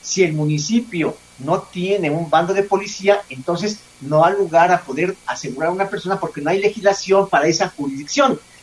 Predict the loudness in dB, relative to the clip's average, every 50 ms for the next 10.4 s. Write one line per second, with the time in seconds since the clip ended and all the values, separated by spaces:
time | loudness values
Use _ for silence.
0 | -20 -16 -12 -8 -2 0 0 0 0 -4 -8 0 2 2 2 2 0 0 2 2
1 | 2 2 2 0 2 2 2 2 2 0 -4 -2 0 2 2 2 2 0 -2 -2
2 | -2 -2 -2 -4 -6 -10 -6 -4 -4 -4 -4 -6 -2 0 0 2 2 0 2 2
3 | 4 4 4 2 0 -4 -4 -4 -4 -4 -2 -2 -2 -2 -2 -4 -4 -8 -8 -14
4 | -14 -12 -10 -4 2 4 4 4 4 0 -6 -18 -20 -20 -12 -4 0 2 2 2
5 | 0 -4 -6 -2 0 0 2 2 2 2 2 0 -2 -10 -18 -20 -20 _ 0 2
6 | 2 2 2 -2 -14 -20 -10 -6 -4 0 2 4 4 4 2 0 -2 -6 -8 0
7 | 2 2 2 2 0 0 4 4 4 4 4 2 2 0 0 -2 -12 -20 -18 -10
8 | -8 -8 -8 -4 -2 -2 -2 -2 -2 0 2 2 2 2 0 -4 -4 -4 -4 0
9 | 4 4 4 4 4 0 -8 -12 -6 -4 -2 -2 0 0 0 2 2 2 2 0
10 | -2 -4 -2 0 2 2 2 2